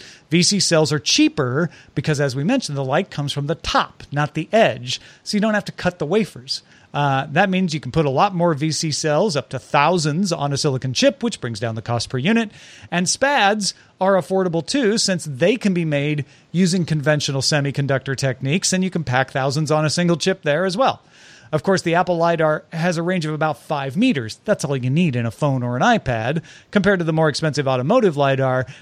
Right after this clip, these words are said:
which needs to have a range of at least a hundred meters, if not two hundred or more. And the more powerful lidar systems that are used in automotive use spinning gimbals. Even if they're using a V C cell,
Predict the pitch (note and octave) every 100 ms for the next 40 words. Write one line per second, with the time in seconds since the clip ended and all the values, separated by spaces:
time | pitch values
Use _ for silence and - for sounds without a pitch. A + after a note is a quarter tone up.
0 | - F#3 - F#3+ D3+ E3+ D3 C#3+ C#3+ C#3+
1 | C3 C3 D3+ G#3+ A#3 - A2 A2+ G#2+ G2+
2 | G#2+ A2+ C#3 B2+ D3+ C#3 C3 D3 B2 A#2+
3 | A2+ B2 C#3+ G3+ A#2 A2+ - - - -
4 | F#3 G3 G3+ G3 - C4 D#4+ A#3+ G3+ E3+
5 | D#3+ D3+ D3 - D3+ - D3 C#3 C3 D3
6 | C#3+ F#3 B3+ F#3 F3 D3 C3 D3+ A#3 C#3+
7 | A#2+ B2+ - - _ - F3+ E3+ - -
8 | - - A#3 G#3+ F3+ C#3+ D3+ B3+ D3+ -
9 | B2 - - - _ G3+ A#3+ C4+ - F#3+
10 | F3 D#3 B3 D#4+ C4+ D#3+ B2+ C3+ C3+ -
11 | C3+ B2 - B2+ A2 G#2+ A#2